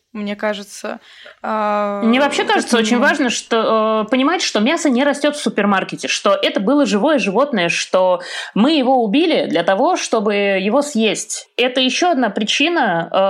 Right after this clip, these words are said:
Speaker 2: э, почему я, собственно, пошла работать, э, мясником. Работа мясника, она гораздо менее творческая и креативная, чем работа повара, шеф-повара. Скажем так, она учит,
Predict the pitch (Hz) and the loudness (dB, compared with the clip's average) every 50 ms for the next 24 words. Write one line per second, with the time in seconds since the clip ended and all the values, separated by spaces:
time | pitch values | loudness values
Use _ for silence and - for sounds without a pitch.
0 | 196 196 190 226 214 - - 226 240 269 247 226 208 208 - 269 - - - 240 | 0 0 -2 -2 -4 -2 -2 0 0 0 0 0 -2 0 -2 -4 -4 -2 -2 -2
1 | 220 208 202 - 196 - - 226 226 226 220 196 - - 202 185 180 190 208 202 | -2 0 0 -2 -2 -2 0 0 0 2 2 0 0 0 -2 -2 -2 -2 -4 -4
2 | 190 175 - - - - 165 165 170 170 165 160 - - 185 180 175 - - 190 | -4 -6 -8 -8 -6 -2 -2 0 0 0 -2 -4 -4 -4 -4 -4 -4 -4 -4 -2
3 | 190 - 220 165 - - 190 190 202 330 - - 277 277 269 277 277 269 277 359 | 0 0 0 0 0 0 0 0 0 0 0 0 0 0 0 0 0 0 2 0
4 | 330 277 240 214 240 262 254 208 247 254 311 330 285 254 214 - - 262 294 277 | 0 0 0 2 0 0 0 0 0 0 0 2 2 0 0 0 0 0 0 -2
5 | - - - - 196 190 226 214 226 226 - 392 403 381 294 - - 214 196 196 | -4 -4 -2 -2 -2 0 0 -2 0 0 -2 0 0 0 0 0 0 0 0 2
6 | 196 202 269 277 269 233 220 220 214 214 208 202 202 196 202 - - - - 220 | 2 0 0 0 2 2 2 2 2 2 2 2 2 0 0 -4 -4 -2 0 2
7 | 220 196 190 180 165 165 170 - - - - 196 196 - - 185 170 160 156 151 | 2 2 2 0 0 0 -2 -2 -2 0 0 0 0 0 0 0 2 2 0 0
8 | - - - - 247 233 233 254 226 240 269 240 - 196 190 202 214 233 277 339 | 0 0 0 0 0 2 0 0 0 0 0 2 2 2 2 2 2 2 2 0
9 | 320 - - 277 269 - | 0 0 -2 -2 -2 -2